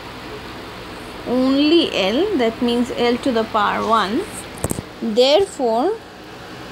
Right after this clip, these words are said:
beta one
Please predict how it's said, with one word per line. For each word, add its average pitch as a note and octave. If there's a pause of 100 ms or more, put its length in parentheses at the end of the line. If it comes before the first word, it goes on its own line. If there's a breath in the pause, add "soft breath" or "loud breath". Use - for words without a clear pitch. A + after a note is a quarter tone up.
(2000)
beta C4
one D4+